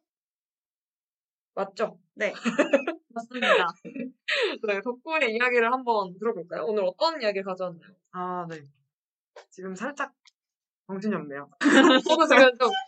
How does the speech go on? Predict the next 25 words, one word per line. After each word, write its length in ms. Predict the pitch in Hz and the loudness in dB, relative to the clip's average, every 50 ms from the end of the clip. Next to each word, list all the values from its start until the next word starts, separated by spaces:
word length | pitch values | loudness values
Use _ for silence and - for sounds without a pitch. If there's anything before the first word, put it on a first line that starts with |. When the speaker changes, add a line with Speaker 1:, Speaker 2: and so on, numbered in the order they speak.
| - - | -6 -2
Speaker 3:
네. 260 | 220 311 294 277 175 175 180 | 0 0 0 0 -2 -2 0
Speaker 1:
멘붕이 360 | 254 269 294 339 370 349 302 | 0 0 0 0 2 2 2
와가지고 680 | 254 233 226 226 220 233 240 339 339 294 220 185 190 - _ _ _ _ _ - - 220 | 4 4 2 0 0 -2 -8 -8 -6 -6 -6 -6 -8 -12 _ _ _ _ _ -20 -18 -14
힘든데. 540 | - 302 320 320 311 302 302 349 349 285 - | -12 -12 -10 -10 -8 -6 -4 -2 -2 -2 -2
Speaker 2:
잠깐 260 | 262 247 247 247 240 214 202 | -4 -4 -4 -6 -6 -6 -6
멘탈이 500 | 214 220 233 240 262 285 277 247 233 233 | -8 -8 -8 -6 -4 -4 -2 -2 -4 -6
잠깐 520 | - 208 196 196 196 220 214 208 202 190 175 | -10 -16 -16 -12 -8 -6 -4 -4 -4 -4 -4
Speaker 3:
어. 120 | 175 165 165 | -6 -6 -4
Speaker 2:
나갔다가 760 | 208 233 262 254 - 226 214 190 202 202 196 190 180 190 190 _ - | -2 -2 -2 -2 -4 -6 -6 -2 0 0 0 0 0 -4 -8 _ -12
들어온 280 | 214 226 226 220 202 | -8 -8 -6 -6 -6
것 140 | 196 185 175 | -8 -10 -12
같은데. 420 | - - 185 185 185 190 190 180 185 | -12 -14 -18 -14 -12 -10 -8 -8 -8
Speaker 1:
네, 400 | 196 190 180 175 170 165 165 165 170 _ | -8 -8 -6 -6 -8 -10 -12 -14 _ _
진짜로. 480 | _ - - 196 185 185 190 190 180 175 165 - 226 _ _ _ _ _ _ _ _ _ _ _ _ _ _ _ _ _ _ _ _ _ _ _ _ _ _ _ _ _ _ _ _ _ | _ -20 -18 -18 -16 -14 -12 -12 -12 -12 -14 -20 -20 _ _ _ _ _ _ _ _ _ _ _ _ _ _ _ _ _ _ _ _ _ _ _ _ _ _ _ _ _ _ _ _ _
Speaker 3:
어, 240 | - 175 175 175 180 | -14 -12 -10 -10 -10
일단 220 | 185 190 208 190 | -10 -10 -12 -12
저 140 | 190 190 214 220 226 233 240 | -12 -10 -10 -8 -8 -8 -8
같은 260 | 240 254 254 247 240 | -10 -12 -12 -12 -12
경우에는 260 | 226 214 202 190 165 160 | -10 -8 -8 -8 -10 -8
오늘 200 | 170 180 185 185 | -8 -6 -6 -8
색깔이 360 | 220 247 - 233 190 175 175 | -8 -10 -8 -8 -8 -8 -8
보라색이잖아요. 920 | 185 214 254 277 269 262 240 190 175 165 151 143 139 147 180 196 185 170 - _ _ | -8 -6 -6 -4 -4 -6 -6 -6 -8 -10 -14 -16 -16 -14 -12 -12 -12 -14 -18 _ _
그래서 320 | 160 165 165 165 160 160 _ - | -20 -18 -14 -14 -14 -14 _ -10
보라색과 520 | 180 202 214 226 220 233 226 - 185 175 175 | -8 -6 -6 -6 -6 -8 -10 -8 -8 -8 -8
관련된 440 | 175 165 170 175 180 170 165 165 | -8 -10 -8 -10 -10 -10 -12 -12